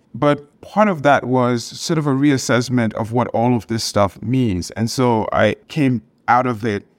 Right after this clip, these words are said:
way more <laughs> optimistic than I went in. And I would like to start first, why? Why am I optimistic about the relationship? The first thing is, I tried to set it within the context of what is happening here.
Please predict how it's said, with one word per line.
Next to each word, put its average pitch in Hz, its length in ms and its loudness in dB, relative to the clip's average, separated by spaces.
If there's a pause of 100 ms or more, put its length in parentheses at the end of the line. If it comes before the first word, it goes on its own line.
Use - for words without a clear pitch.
(300)
way 147 440 -2
more 151 540 -2
<laughs> 131 340 -6
optimistic 127 800 -2
than 120 160 0
I 113 100 4
went 110 240 0
in. 120 120 -2
And 123 140 0
I 143 80 4
would 151 100 0
like 180 160 -2
to 156 80 -4
start 131 360 0
first, 127 500 -6
why? 117 560 2 (240)
Why 123 340 0
am 151 100 0
I 135 180 2
optimistic 117 640 -2
about 107 340 -2
the 107 80 -2
relationship? 98 580 -2
The 135 80 -2
first 220 340 -2
thing 165 240 0
is, 120 240 -2 (180)
I 147 100 -2
tried 202 420 0
to 147 100 -2
set - 380 0
it 165 140 -4
within 147 340 -2
the 135 80 0
context 135 640 -4
of 117 100 -2
what 117 140 0
is 110 100 -4
happening 101 420 -2
here. 104 280 -10